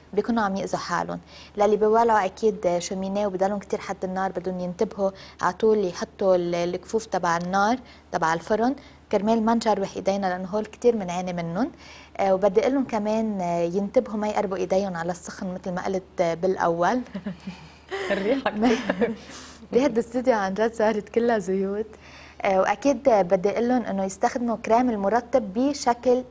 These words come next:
Speaker 1: يومي، ما نستلشق بهيدا الموضوع أبدا.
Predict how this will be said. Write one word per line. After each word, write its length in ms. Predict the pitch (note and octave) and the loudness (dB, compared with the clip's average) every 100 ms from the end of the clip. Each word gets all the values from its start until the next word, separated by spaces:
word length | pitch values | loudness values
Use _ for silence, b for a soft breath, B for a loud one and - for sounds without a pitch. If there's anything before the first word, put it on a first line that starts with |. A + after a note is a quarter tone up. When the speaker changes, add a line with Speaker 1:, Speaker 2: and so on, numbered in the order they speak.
| - | -10
Speaker 1:
يومي، 520 | G3 G3+ G3+ F#3 D#3+ D#3+ B B B | 0 2 4 2 -4 -12 B B B
ما 140 | A3+ | 2
نستلشق 580 | B3 B3 A3+ A3 - A3+ - | 2 0 2 2 0 -6 -2
بهيدا 420 | G3+ G3 F#3 F3 | -2 0 -2 -2
الموضوع 520 | E3+ E3 F3 F#3+ F#3+ | -4 -6 -2 -2 -2
أبدا. 320 | F3 D#3 E3 | -6 -6 -8